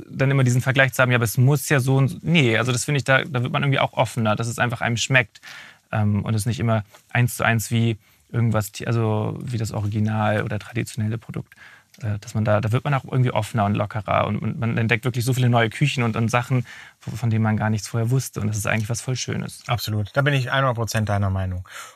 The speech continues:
Speaker 2: Und da du ja so viel schon getestet hast und so viel probiert hast und auch gerne kochst, wie ich raushöre,
Speaker 1: Mhm.
Speaker 2: frag ich mich natürlich, gibt es irgendetwas so in, in, in deinem Leben, ein Produkt oder ein Rezept,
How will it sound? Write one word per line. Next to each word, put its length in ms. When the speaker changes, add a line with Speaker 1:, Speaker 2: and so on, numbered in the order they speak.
Speaker 2:
Und 180
da 80
du 200
ja 120
so 100
viel 140
schon 160
getestet 420
hast 120
und 80
so 100
viel 120
probiert 400
hast 320
und 180
auch 120
gerne 200
kochst, 320
wie 60
ich 100
raushöre, 520
Speaker 1:
Mhm. 20
Speaker 2:
frag 260
ich 160
mich 100
natürlich, 540
gibt 240
es 300
irgendetwas 960
so 200
in, 260
in, 160
in 160
deinem 180
Leben, 320
ein 140
Produkt 440
oder 140
ein 80
Rezept, 440